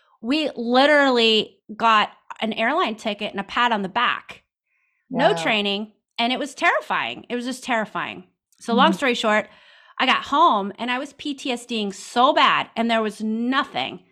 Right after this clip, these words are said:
Speaker 1: Again, in time, they <laughs> realized that civilians need support when they come back if they have
Speaker 2: Right.
Speaker 1: P T S D or whatever. But so what did I do? I had noth-, I had no resources. This be-, this was well before I found coaching or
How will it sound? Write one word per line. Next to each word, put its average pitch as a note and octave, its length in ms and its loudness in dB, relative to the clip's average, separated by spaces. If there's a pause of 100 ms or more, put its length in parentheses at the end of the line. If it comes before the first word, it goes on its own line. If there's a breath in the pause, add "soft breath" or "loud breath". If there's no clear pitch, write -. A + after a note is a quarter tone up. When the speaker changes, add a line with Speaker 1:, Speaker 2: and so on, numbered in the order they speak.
(140)
Speaker 1:
Again, A#3+ 560 2
in A#3 140 0
time, A#3 500 2 (680 soft breath)
they C4+ 140 4
<laughs> - 20 4
realized C4+ 520 6
that A3+ 240 0
civilians D4 680 0
need B3+ 180 -8
support F4+ 380 2
when C#4 120 0
they A#3+ 120 -2
come A3+ 240 -6
back G#3 380 -2
if G#3 160 -16
they G#3 140 -6
have G#3 180 -6
Speaker 2:
Right. G#3 80 -12
Speaker 1:
P F#3+ 100 -8
T F#3 160 -6
S F#3 140 -6
D B3 140 -2
or G#3 60 0
whatever. B3 600 2 (460 soft breath)
But - 220 -4
so D#4+ 140 2
what D#4+ 100 6
did F#4 140 4
I D#4 100 6
do? C#4+ 320 2
I G#3 140 4
had A3 240 -2
noth-, B3+ 200 0 (220)
I A3 60 -2
had B3+ 160 0
no B3 180 0
resources. A#3 580 -4
This C#4+ 180 -8
be-, D4 220 -2
this C#4+ 220 -6
was B3 140 -6
well A#3 240 4
before A3 340 0
I B3+ 120 2
found F#3+ 300 -2
coaching G#3 560 -4
or D#3 160 -10